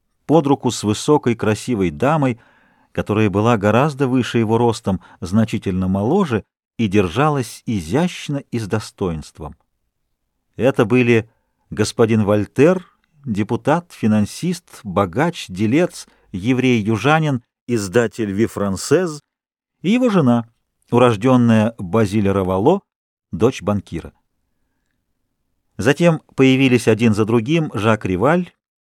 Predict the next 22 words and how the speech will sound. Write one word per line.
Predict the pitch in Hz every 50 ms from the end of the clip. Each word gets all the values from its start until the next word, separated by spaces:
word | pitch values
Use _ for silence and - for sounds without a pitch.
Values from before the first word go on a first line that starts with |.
| _ _
очень | - 165 165 - - 151 151
элегантный, | 143 147 127 135 143 143 131 117 - 135 127 120 - _ _ _ _ _ _
и | - 113 120 135 113
Норбер | 113 110 113 107 101 92 80 107 117 113 104
де | 85 98 101
Варен – | 95 98 95 110 135 147 147 135 123 - _ _ _ _ _ _ _ _ _ _
у | - 98
которого | - 120 117 131 127 127 120
лоснился | 123 127 131 120 - - 139 135 117 - - - 107
ворот | 95 101 98 92 90 -
фрака | - - 120 139 156 156 - - 135
от | - - 117 110 -
прикосновения | - 113 107 - 107 - - 107 101 117 131 127 120 117 110
падавших | 107 - 123 117 113 101 98 - - - 104 92 82
до | 101 104
плеч | - - 107 110 107 101 - - -
длинных | 92 95 107 113 104 98 95 92 - -
волос, | 90 92 107 135 170 175 - - - - _ _ _ _ _
с | - -
которых | - 117 107 123 110 104 98 -
сыпалась | - - 120 113 - 104 101 92 -
перхоть. | - - 95 78 - - - - - -